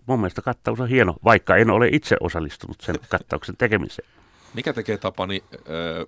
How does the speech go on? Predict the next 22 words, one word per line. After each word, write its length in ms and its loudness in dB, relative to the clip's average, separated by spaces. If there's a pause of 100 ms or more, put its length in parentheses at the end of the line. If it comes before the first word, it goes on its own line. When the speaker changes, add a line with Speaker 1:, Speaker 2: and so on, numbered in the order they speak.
(140)
Speaker 2:
Beatles-tribuuttibändistä 1400 -8
hyvän 380 -8 (440)
tribuuttibändin? 800 -12 (1800)
Speaker 1:
Joo. 640 2 (1000)
Niitähän 400 0
on 60 2
monenlaisia, 720 6
että 220 0 (100)
mä 140 0
en 80 2
ole 80 2
oikein 260 0
koskaan 400 0
innostunut 480 0
näistä 300 0
look-alike-bändeistä, 1900 -2
että 160 -2
jos 120 -2
pannaan 280 4
perukki 380 2
päähän 460 2
ja, 140 0